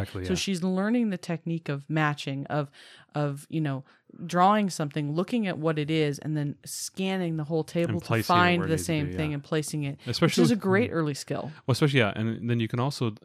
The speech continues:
Speaker 1: set up environments. So you can go and flip all the tiles over and actually set up heads and tails and ask them to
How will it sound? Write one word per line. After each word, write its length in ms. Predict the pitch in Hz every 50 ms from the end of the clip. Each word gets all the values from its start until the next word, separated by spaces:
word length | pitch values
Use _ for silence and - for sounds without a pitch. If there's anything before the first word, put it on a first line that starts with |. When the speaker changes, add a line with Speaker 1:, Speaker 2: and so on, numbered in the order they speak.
| -
Speaker 1:
set 340 | - - - - - 120 110
up 160 | 113 110 -
environments. 540 | - 101 95 95 98 95 92 90 85 80 -
So 80 | - 101
you 100 | 95 101
can 160 | - 113 107
go 120 | 101 104
and 100 | 95 87
flip 180 | - - 101 90
all 120 | 104 92 87
the 80 | 90
tiles 360 | - - 95 90 90 95 98 104
over 280 | 104 104 110 120 120 - _ _ _ _ _ _ _ _ _ _ _
and 140 | 113 113 110
actually 640 | 101 95 - - - 107 95 95 92 90 90 90 - _ _ _ _ _ _
set 300 | _ - - - 123 107
up 100 | 104 -
heads 240 | - - 107 95 -
and 160 | 101 95 92
tails 320 | 95 98 98 98 101 107 -
and 100 | 113 113
ask 300 | 107 104 98 - - -
them 180 | 104 95 92 90
to 180 | 87 85 -